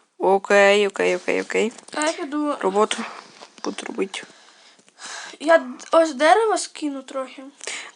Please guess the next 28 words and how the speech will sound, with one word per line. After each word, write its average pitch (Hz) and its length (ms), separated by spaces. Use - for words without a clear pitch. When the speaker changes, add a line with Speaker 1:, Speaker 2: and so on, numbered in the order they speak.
Speaker 1:
Нам 233 100
треба 269 200
всіх - 120
Speaker 2:
Так, 330 160
Speaker 1:
тварин 381 240
Speaker 2:
питання. 359 340
Speaker 1:
загнати. 220 320
О. 190 160
Е, 208 160
так, 208 320
питання 202 520
друге. 226 340
Ти 240 180
любиш 302 360
морозиво? 190 480
Ну, 240 60
мені 247 240
здається, 226 340
всі 202 200
його 220 200
люблять, 240 360
чи - 140
ні? 233 200
Чи - 160
я 202 60
помиляюся? 196 600
Speaker 2:
Ти 294 80
помиляєшся. 403 840